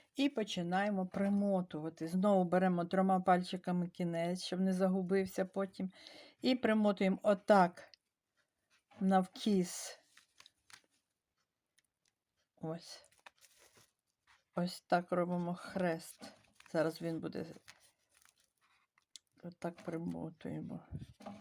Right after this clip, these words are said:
Так, потім переходимо на цю сторону і робимо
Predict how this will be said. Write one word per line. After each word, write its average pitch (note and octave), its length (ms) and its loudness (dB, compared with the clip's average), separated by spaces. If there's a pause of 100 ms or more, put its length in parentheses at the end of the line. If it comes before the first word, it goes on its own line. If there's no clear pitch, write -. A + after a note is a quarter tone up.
(1300)
Так, D#3+ 540 -4 (140)
потім G#3 460 2
переходимо F#3+ 1120 2 (1600)
на F3 220 -2
цю - 240 -12
сторону G3+ 680 -4 (720)
і F#3 200 0
робимо F#3 480 2